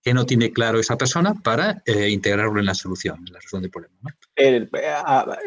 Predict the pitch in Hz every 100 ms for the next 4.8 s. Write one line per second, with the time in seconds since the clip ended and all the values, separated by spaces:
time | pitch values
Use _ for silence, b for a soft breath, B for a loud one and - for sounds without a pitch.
0 | 190 135 127 - 165 185 214 196 180 180
1 | 185 175 175 165 175 165 131 135 151 151
2 | 147 143 147 120 131 139 151 143 143 147
3 | 135 131 135 135 127 117 113 120 123 117
4 | 113 117 110 143 127 98 90